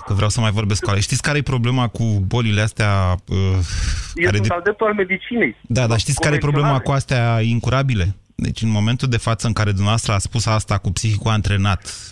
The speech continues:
Speaker 1: pe,
Speaker 2: Da.
Speaker 1: uf, la o emisiune recepționată în
Speaker 2: Da,
Speaker 1: momentul
Speaker 2: da,
Speaker 1: ăsta
Speaker 2: da.
Speaker 1: de vreo patru sute, patru sute cincizeci de mii de români, s-ar putea ca o parte dintre ei chiar să sufere de cancer și să, și să facă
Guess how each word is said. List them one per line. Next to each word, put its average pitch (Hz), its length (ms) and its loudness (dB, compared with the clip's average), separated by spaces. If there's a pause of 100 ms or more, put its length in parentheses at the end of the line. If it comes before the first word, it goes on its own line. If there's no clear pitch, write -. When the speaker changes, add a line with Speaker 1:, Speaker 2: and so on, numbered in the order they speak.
Speaker 1:
pe, 101 380 0
Speaker 2:
Da. - 160 -2
Speaker 1:
uf, 95 300 -2
la 104 100 0
o 95 120 2
emisiune 107 680 0 (360)
recepționată 107 720 0
în 110 120 2
Speaker 2:
Da, 110 60 2
Speaker 1:
momentul 113 300 0
Speaker 2:
da, 113 60 2
Speaker 1:
ăsta 107 540 0
Speaker 2:
da. 104 60 0
Speaker 1:
de 101 120 0
vreo 104 160 0
patru 110 340 -2
sute, 101 420 0
patru 107 240 -2
sute 107 160 -2
cincizeci 107 400 0
de 95 120 0
mii 101 200 2
de 92 140 2
români, 85 600 0 (800)
s-ar 123 140 -2
putea 160 200 0
ca 165 120 -2
o 143 120 0
parte - 400 -4
dintre 101 400 0
ei 80 440 0
chiar 165 200 -2
să - 140 -2
sufere 135 340 -2
de 117 100 0
cancer - 420 -4 (100)
și - 160 -6
să, 113 140 -2 (240)
și - 240 -8
să 123 100 -2
facă 135 540 -2